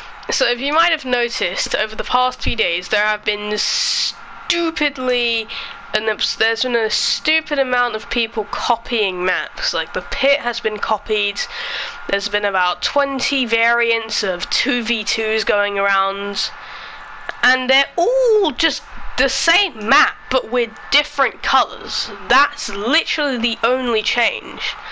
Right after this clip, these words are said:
They've changed the colour, and that's it. They've just copied the map, changed the colour, and then boom, they've uploaded it, and it's getting thousands of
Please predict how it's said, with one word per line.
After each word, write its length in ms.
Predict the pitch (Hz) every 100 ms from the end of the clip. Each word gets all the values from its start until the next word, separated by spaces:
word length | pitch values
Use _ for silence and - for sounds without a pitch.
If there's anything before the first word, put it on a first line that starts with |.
| - - - - - -
They've 240 | 240 254
changed 520 | - 349 370 381 -
the 80 | 294
colour, 540 | - 254 185 165 180 - - - - - - - - - - -
and 280 | 262 262
that's 360 | 247 285 - -
it. 240 | 247 - 185
They've 200 | 247 269
just 220 | 285 269
copied 380 | 311 339 392 370
the 140 | 262
map, 400 | 196 165 - -
changed 480 | - 320 349 349 -
the 60 | 285
colour, 560 | - 285 175 - 208 - - - - - - - - - - - -
and 240 | 254 262
then 320 | 294 285 262
boom, 440 | 233 311 - - - - - - - -
they've 260 | 247 262
uploaded 580 | 247 294 - 220 190 185
it, 120 | 185 -
and 160 | 226
it's 180 | 240 -
getting 500 | 285 285 277 262 226
thousands 1400 | - - - - - 277 294 311 302 202 185 185 208 226
of 100 | 226